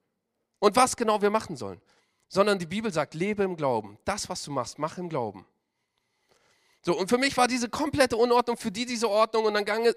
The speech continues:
ging es zu dem Punkt, ja, hm, so von wegen, das ist nicht falsch.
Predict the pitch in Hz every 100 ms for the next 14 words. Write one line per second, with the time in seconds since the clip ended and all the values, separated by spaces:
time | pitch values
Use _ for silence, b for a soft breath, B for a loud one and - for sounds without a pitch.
0 | - 190 240 233 - 220 220 240 240 233
1 | 233 208 202 220 202 190 202 202 208 202
2 | b b b b b _ _ _ 175 220
3 | - 175 - 104 95 - -